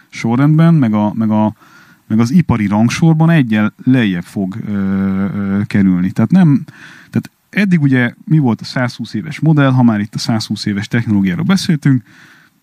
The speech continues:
lényegét tekintve arról volt szó, hogy, ö, hogy volt egy autógyárnak voltak beszállítói, a beszállítóikkal le egyeztetve fejlesztettek dolgokat, összeállt egy autó néhány tízezer darabból,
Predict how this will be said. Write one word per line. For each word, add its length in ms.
lényegét 400
tekintve 420
arról 240
volt 220
szó, 340
hogy, 300
ö, 260
hogy 160
volt 180
egy 100
autógyárnak 920
voltak 280
beszállítói, 640
a 40
beszállítóikkal 1000
le 380
egyeztetve 760
fejlesztettek 760
dolgokat, 600
összeállt 460
egy 120
autó 340
néhány 300
tízezer 400
darabból, 580